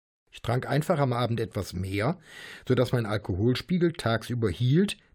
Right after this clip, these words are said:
bis ich zum Nachtanken an mein Bütchen kam. Auch hier ein Hinweis.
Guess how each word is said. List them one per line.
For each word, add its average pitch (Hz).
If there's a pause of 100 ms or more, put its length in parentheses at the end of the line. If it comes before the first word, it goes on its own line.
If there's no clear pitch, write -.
bis 160
ich 180
zum 147
Nachtanken 120
an 113
mein 139
Bütchen 98
kam. 67 (1400)
Auch 113
hier 175
ein 170
Hinweis. 104